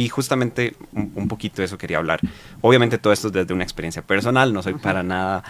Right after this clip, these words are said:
Speaker 1: este, teólogo ni experto, digamos, en, en, en el tema, lo hablo desde una, una experiencia personal, este, de que todos tenemos fe. De una u otra manera, todos, eh, tenemos fe, eh, en que mi equipo de fútbol va a ser el mejor y va a sacar el partido.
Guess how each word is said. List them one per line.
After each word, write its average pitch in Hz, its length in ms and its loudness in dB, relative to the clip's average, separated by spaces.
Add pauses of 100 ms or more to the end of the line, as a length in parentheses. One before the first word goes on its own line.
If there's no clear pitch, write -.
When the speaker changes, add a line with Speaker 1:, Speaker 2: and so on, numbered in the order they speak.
(300)
Speaker 1:
este, 90 260 -4
teólogo 107 560 6
ni 107 120 2
experto, 101 640 -2
digamos, 78 460 -6
en, 65 260 -12
en, 85 220 -10
en 92 120 -2
el 95 100 -4
tema, 123 240 4
lo 107 120 6
hablo 117 260 4
desde 87 140 -4
una, 92 320 -4
una 92 160 -6
experiencia 87 460 -8
personal, 95 640 -4 (720)
este, 85 500 -6 (320)
de 117 140 0
que 123 80 -4
todos 160 200 4
tenemos 104 320 -4
fe. - 200 -4 (580)
De 101 180 0
una 131 280 2
u 104 80 -2
otra 104 180 -4
manera, 90 320 -2
todos, 110 680 0
eh, 87 340 -6
tenemos 92 420 -6
fe, 98 420 0 (380)
eh, 82 560 -4
en 101 160 0
que 95 140 -6
mi 95 180 -2
equipo 110 480 -2
de 90 140 0
fútbol 117 580 -2
va 87 100 2
a 85 60 -4
ser 90 220 -6
el 87 80 -6
mejor 123 280 -4
y 104 60 -2
va 78 120 0
a 80 40 -4
sacar - 300 -8
el 76 80 -10
partido. - 480 -16